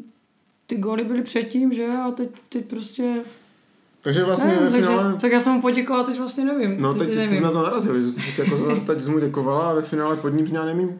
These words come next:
Speaker 2: jako bodů, tak
Speaker 1: Ne,
Speaker 2: to
Speaker 1: on ze mě udělal luxusní obránce, že? Takže
Speaker 2: Jo, jakože
Speaker 1: pohodě.
Speaker 2: dva na jednoho a tak. Že se ti
Speaker 1: Přesně,
Speaker 2: šlo.
Speaker 1: přesně, bloky, hlava, ruka.
Speaker 2: Jako bloky, no. To je
Speaker 1: Na
Speaker 2: to.
Speaker 1: zemi, hra na zemi, furt.
Speaker 2: Hele,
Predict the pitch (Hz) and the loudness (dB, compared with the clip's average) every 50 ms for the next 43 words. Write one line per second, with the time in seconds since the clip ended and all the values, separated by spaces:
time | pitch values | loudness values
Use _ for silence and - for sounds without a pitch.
0 | 156 143 151 156 - 170 160 202 - 151 131 123 131 151 156 165 175 180 190 190 | -8 -8 -8 -6 -4 -2 -2 -2 0 -2 -2 -2 -2 -2 -2 0 0 0 0 0
1 | 180 175 175 175 175 180 180 170 190 185 175 170 165 - - 190 - 196 185 180 | 0 0 0 0 0 0 0 0 0 0 0 -2 -2 -4 -6 -6 -4 -2 -2 -2
2 | 170 170 180 180 185 180 - 170 160 156 160 160 160 - - _ _ - - 127 | -2 -2 -4 -4 -4 -6 -6 -6 -6 -6 -8 -10 -10 -14 -20 _ _ -8 -6 -4
3 | 127 131 135 135 127 123 - - - _ _ _ - 143 131 127 - 143 143 131 | -2 -2 -2 -2 -4 -6 -8 -14 -20 _ _ _ -8 -6 -4 -2 0 0 2 2
4 | 135 135 135 127 127 123 123 131 127 131 131 127 123 127 123 123 123 - - _ | 2 2 2 2 2 2 0 0 0 0 -2 -2 -2 -2 -4 -6 -6 -8 -14 _
5 | _ _ - - - - 180 - - - 143 135 120 123 120 139 151 - - 139 | _ _ -20 -12 -8 -6 -6 -6 -6 -4 -4 -4 -2 -2 -4 -4 -4 -6 -6 -6
6 | 131 127 139 147 - - - - - 120 131 143 - - 127 139 143 156 143 107 | -6 -6 -8 -8 -10 -12 -12 -10 -8 -8 -8 -6 -8 -10 -10 -10 -10 -10 -10 -10
7 | 104 117 - - - 143 135 131 131 113 107 104 107 107 - - 104 98 - - | -10 -12 -14 -14 -12 -8 -6 -6 -4 -4 -4 -6 -6 -8 -10 -12 -12 -12 -12 -14
8 | - - - _ - - 139 147 - 147 - 151 151 147 160 190 185 185 196 185 | -18 -20 -20 _ -12 -8 -8 -8 -6 -6 -6 -6 -6 -8 -8 -6 -2 0 2 2
9 | 180 175 170 165 156 160 160 151 - - - 139 135 143 - - - - _ _ | 2 2 0 0 0 0 0 -2 -2 -4 -6 -6 -6 -6 -6 -10 -16 -20 _ _
10 | _ _ _ _ _ _ - 107 120 120 117 113 | _ _ _ _ _ _ -8 -4 -2 -2 -2 -2